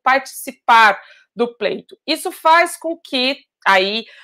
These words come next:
vários países reclamem, porque diz que não tem legitimidade, quando, na verdade, você teve um grupo que foi chamado a participar, mas não o fez. Como o país é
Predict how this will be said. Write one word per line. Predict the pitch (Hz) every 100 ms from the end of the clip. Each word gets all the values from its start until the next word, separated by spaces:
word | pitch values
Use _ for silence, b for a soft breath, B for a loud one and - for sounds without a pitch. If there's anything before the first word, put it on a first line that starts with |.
| B
vários | 170 208 226 -
países | 202 190 180 -
reclamem, | 175 - 233 269 285 262 233 214
porque | 196 -
diz | 175 190
que | -
não | 180
tem | 175 170
legitimidade, | 165 180 - 196 214 220 214 220 -
quando, | - 233 226 262
na | 302
verdade, | 359 277 226 214 208 277 - _ _ -
você | 208 -
teve | - 175 220
um | 277
grupo | 240 269 277 339 370
que | 302
foi | - 196
chamado | - 185 175 180
a |
participar, | - 196 - 277 - 262 277 - _ _ -
mas | 247 254 247 262 - - -
não | 233 240 254
o | 269
fez. | - 196 - - - b b b b b b _ _ _ _ -
Como | - 370 370 392
o | 392
país | 320 277 247 214 - - B B -
é | 226 214